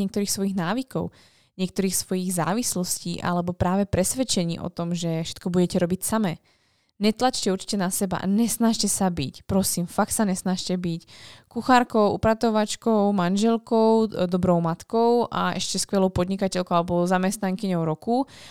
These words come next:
a do toho ešte proste byť v nejakom hnutí, skvelou trénerkou niečoho a v-, vrcholovou športovkyňou, pretože to my ženy tu častokrát od seba chceme a chceme vlastne stíhať nároky práce,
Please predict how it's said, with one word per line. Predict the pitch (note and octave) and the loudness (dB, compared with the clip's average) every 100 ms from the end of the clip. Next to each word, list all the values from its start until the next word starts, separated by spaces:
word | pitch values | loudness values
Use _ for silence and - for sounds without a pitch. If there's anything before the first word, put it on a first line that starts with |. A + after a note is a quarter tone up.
| - - | -20 -4
a | - F3+ F3+ | 2 2 2
do | F#3+ | 0
toho | G3 G3+ | -2 0
ešte | F#3+ - G3 F#3 F#3+ | 0 0 0 0 -2
proste | F3+ - F#3 | -4 -2 -2
byť | F#3 | 0
v | G3 | 0
nejakom | F#3 F#3 F3+ | -2 -2 -2
hnutí, | F#3+ A3+ - C4 B3 | 0 -2 -2 -4 -2
skvelou | A#3+ - F#3 E3+ | -4 -2 -2 -2
trénerkou | - G3 A3+ A#3 A#3+ A3+ | 0 0 0 0 -2 -2
niečoho | G#3 G#3 A3 G3+ G#3 G3 G3 | -2 -4 -4 -2 0 0 0
a | F3 E3+ E3+ | -2 -2 -4
v-, | F3+ F3+ - | -6 -10 -4
vrcholovou | E3+ G3+ - G#3+ G3 | -2 -2 0 0 0
športovkyňou, | - F#3+ - G3 - G3 F#3+ F#3+ F#3+ - - - - _ _ - | 0 -2 0 -2 0 0 2 4 2 -2 -20 -20 -20 _ _ -16
pretože | - A#3+ - - _ | -8 -4 -4 -6 _
to | C4 C4 | 0 2
my | C4 | 2
ženy | B3+ B3 B3+ | 2 0 0
tu | C4 | 0
častokrát | B3+ - B3 B3 A#3+ | 0 -2 -2 -2 -2
od | - | -4
seba | - A#3 A#3 | -2 0 0
chceme | - G#3+ G#3 A3 | 0 0 0 0
a | A3 | -2
chceme | - A3 G#3+ | -4 -2 0
vlastne | G#3 - A3 | 0 -2 -4
stíhať | G#3 - G#3+ A3 G#3+ G3 - _ _ _ _ _ | -4 -4 0 0 2 -2 -6 _ _ _ _ _
nároky | - G#3 C#4 C#4+ | 0 4 4 2
práce, | G#3+ F#3+ G3 A3 C4 | 4 4 2 -4 -6